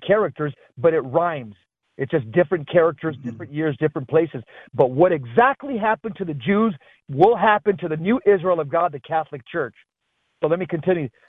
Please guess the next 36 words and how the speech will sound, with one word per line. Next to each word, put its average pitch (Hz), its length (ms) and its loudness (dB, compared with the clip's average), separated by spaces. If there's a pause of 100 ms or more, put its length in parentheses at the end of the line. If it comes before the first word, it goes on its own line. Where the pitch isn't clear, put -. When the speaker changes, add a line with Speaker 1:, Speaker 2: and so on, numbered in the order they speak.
(120)
Speaker 1:
The 135 60 2
deacon 175 340 0
writes, 165 260 2
he 165 160 -8
says, 156 200 2 (2000)
that 147 300 2
Isaiah, 180 420 2
this 196 260 2
would 294 140 2
be 240 100 6
accomplished, 180 720 0 (240)
Isaiah's 156 420 0
prophecy 185 520 -4
would 151 120 -4
only 180 160 -6
be 156 120 -8
accomplished 147 720 -6
and 143 120 -4
identified 139 640 -4 (580)
as 151 240 0
the 143 100 -6 (140)
servant 180 340 -2
of 165 100 -2
the 147 100 2
Lord. 143 420 -2 (760)
So 208 80 4
when 196 200 0
we 285 100 -2
hear 311 220 0
this 277 160 -4 (120)
passage, 196 520 -2 (500)
we 185 180 -2
interpret 202 480 0
it 175 160 0
as 151 140 0
a 147 60 -6